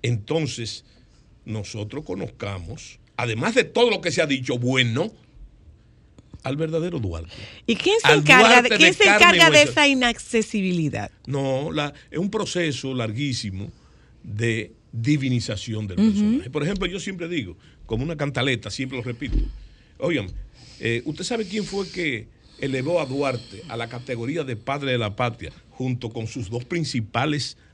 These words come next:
Speaker 1: eh, seguidores y alumnos? ¿Tú sabes quién fue? Fue Ulises Heró.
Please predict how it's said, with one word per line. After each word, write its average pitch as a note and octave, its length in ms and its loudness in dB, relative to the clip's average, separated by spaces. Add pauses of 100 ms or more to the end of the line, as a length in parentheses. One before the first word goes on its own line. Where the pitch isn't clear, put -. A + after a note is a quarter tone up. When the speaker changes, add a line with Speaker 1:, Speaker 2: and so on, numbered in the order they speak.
(340)
Speaker 1:
eh, G2+ 180 -6
seguidores B2 680 -4 (460)
y B2 100 -2
alumnos? F#2 400 -4 (500)
¿Tú - 60 -18
sabes F#3+ 140 -6
quién F#3 120 -4
fue? E2 180 -10 (500)
Fue A2+ 160 -4
Ulises G#2+ 380 -2
Heró. D2+ 240 -14